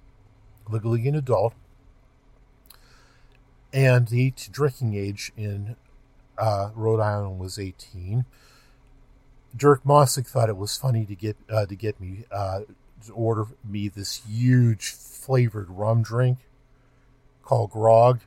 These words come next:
and apparently I got grogged a bit. I can't have got that grog because I can remember the evening. <laughs> Uh,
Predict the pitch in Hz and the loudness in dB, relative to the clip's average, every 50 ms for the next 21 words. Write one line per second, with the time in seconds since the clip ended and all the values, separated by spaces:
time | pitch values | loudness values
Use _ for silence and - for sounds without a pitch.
0 | _ _ _ _ _ _ _ 107 110 117 113 - 127 131 131 131 120 110 104 113 | _ _ _ _ _ _ _ -2 -2 -2 -2 0 0 2 2 2 0 0 -2 -4
1 | 113 107 107 110 104 - 101 98 92 - - 101 110 110 107 110 110 101 - 107 | -2 0 0 0 0 0 -2 -2 -4 -4 -2 2 4 4 6 4 2 2 -2 -8
2 | 90 82 - 101 90 90 - _ _ _ _ _ _ _ _ _ _ _ - - | -18 -14 -10 -8 -8 -8 -10 _ _ _ _ _ _ _ _ _ _ _ -2 -2
3 | - - - - - - - - - - _ _ - - 131 - - 202 185 170 | 0 0 -4 -8 -12 -14 -18 -20 -20 -20 _ _ -2 -2 -2 2 4 6 6 6
4 | 156 135 - 156 147 131 123 - 147 143 139 127 - - 113 113 110 107 107 - | 6 2 0 0 0 0 2 4 6 6 6 4 2 -2 0 2 2 2 2 0
5 | 107 - 120 113 - 127 123 127 - 131 120 117 120 117 120 131 127 117 110 104 | -4 -2 -2 0 2 2 0 0 0 -2 -2 0 2 2 4 4 4 2 0 -4
6 | 98 101 95 110 113 110 98 90 85 76 71 - _ _ _ _ _ _ _ - | -6 -6 -4 -4 -2 -2 -4 -6 -12 -16 -18 -20 _ _ _ _ _ _ _ -20
7 | - - - - - _ - 107 104 - _ _ _ _ _ _ _ - - - | -20 -20 -20 -20 -20 _ -14 -12 -12 -14 _ _ _ _ _ _ _ -20 -20 -20
8 | - - - - - - _ _ _ _ _ _ _ _ _ - 113 117 117 110 | -20 -20 -20 -20 -20 -20 _ _ _ _ _ _ _ _ _ -2 2 4 4 4
9 | 107 104 | 4 0